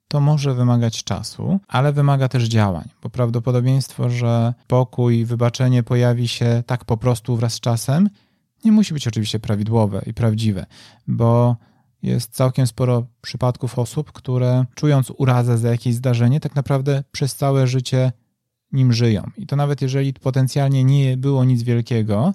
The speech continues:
chociażby jakieś konflikty w relacjach między ludźmi, które cza-, często widać, które zaczynały się od jakichś drobiazgów, ale jednak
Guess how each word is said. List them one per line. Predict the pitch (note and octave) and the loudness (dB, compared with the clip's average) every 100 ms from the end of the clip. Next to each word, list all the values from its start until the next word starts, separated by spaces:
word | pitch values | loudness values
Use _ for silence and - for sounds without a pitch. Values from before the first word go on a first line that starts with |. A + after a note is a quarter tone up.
| - | -2
chociażby | A#2 A2+ A2 | -4 -2 -2
jakieś | A2+ A#2 - | -2 -4 0
konflikty | A#2 A2 B2 - A2+ A2 G#2+ - | 0 2 -2 -2 0 0 0 -6
w | A#2 | -2
relacjach | A2 A2+ A2 G#2+ | 0 0 -2 -2
między | A#2 A2+ A2 | 2 2 2
ludźmi, | A2+ A2 G#2+ | 2 2 0
które | G#2 | -2
cza-, | G#2+ A2 | -2 -2
często | A2+ A2+ A2 A2 | 0 0 0 -2
widać, | G#2+ G2+ F#2+ | 0 -2 -4
które | - A2 | -6 -2
zaczynały | A2 G#2+ A#2 A#2 | -2 0 2 2
się | A#2 A#2 | 2 0
od | |
jakichś | A2+ A2 A2 | -2 -2 -2
drobiazgów, | A2+ A2 A2 G#2 G#2+ - | 0 2 2 0 -6 -14
ale | - A#2 | -4 0
jednak | B2+ B2+ A#2+ | 2 0 -2